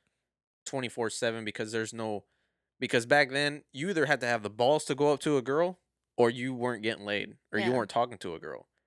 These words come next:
Speaker 1: Now, there's, the, you know, the pussy slipping in the D Ms,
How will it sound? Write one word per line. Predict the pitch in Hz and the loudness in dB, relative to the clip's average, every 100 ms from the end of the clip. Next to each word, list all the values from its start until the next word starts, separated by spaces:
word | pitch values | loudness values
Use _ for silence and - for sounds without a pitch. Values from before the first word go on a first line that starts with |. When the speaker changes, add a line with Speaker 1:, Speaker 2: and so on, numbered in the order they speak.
| _ - | _ -10
Speaker 1:
Now, | 101 135 151 120 107 104 _ _ _ _ _ _ | 0 4 6 4 2 -2 _ _ _ _ _ _
there's, | - 107 - | -4 -4 -4
the, | 101 _ | -14 _
you | - 113 | -8 -6
know, | 104 | -6
the | - | -8
pussy | - 113 104 | -4 -4 -4
slipping | 95 127 104 113 | -4 -2 -2 -2
in | 104 | -6
the | 95 | -8
D | 110 107 127 | -4 -4 -4
Ms, | 120 | -6